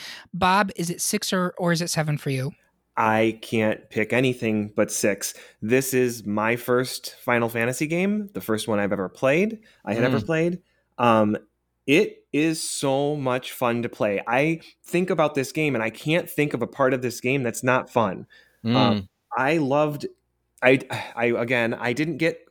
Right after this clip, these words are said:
Speaker 2: all the way to the end, but almost to the end of this <laughs> game. Um, but
Speaker 3: You can do it.
Speaker 2: Yes, um,
Speaker 3: <laughs>
Speaker 2: it, I think, Ryan, you mentioned, like, it has themes for characters. It, you know, the different mad-, uh, musical themes. I, the parties,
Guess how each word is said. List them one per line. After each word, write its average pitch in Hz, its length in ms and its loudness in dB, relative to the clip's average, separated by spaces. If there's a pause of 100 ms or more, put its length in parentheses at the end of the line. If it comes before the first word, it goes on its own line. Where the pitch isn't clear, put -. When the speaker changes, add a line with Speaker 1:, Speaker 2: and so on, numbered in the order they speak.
(160)
Speaker 2:
all 170 280 0
the 226 60 -2
way 226 120 -2
to 214 80 -2
the 185 140 -4
end, 170 180 -2
but 151 80 -2
almost 139 320 -2
to 139 60 -4
the 131 100 -2
end 120 120 0
of 113 40 -2
this 117 160 -2
<laughs> - 0 -
game. - 400 -2 (420)
Um, 113 400 0
but 127 220 0
Speaker 3:
You 113 60 0
can 104 80 -6
do 214 300 -2
it. 165 380 0 (220)
Speaker 2:
Yes, 143 540 0
um, 123 420 0
Speaker 3:
<laughs> - 100 -20
Speaker 2:
it, 160 380 -2 (120)
I 151 100 0 (180)
think, 190 340 -2
Ryan, 147 360 0
you 135 100 0
mentioned, 135 380 -2
like, 120 160 -2
it 127 80 -2
has 143 240 0 (120)
themes 123 380 2
for 131 140 -4
characters. 123 680 0 (320)
It, 123 200 0
you 127 100 0
know, 117 140 2
the 113 100 2
different 123 300 -2
mad-, 120 280 -2
uh, 113 140 0
musical 120 380 0
themes. 107 400 0 (340)
I, 123 180 2
the 139 140 0
parties, 147 560 0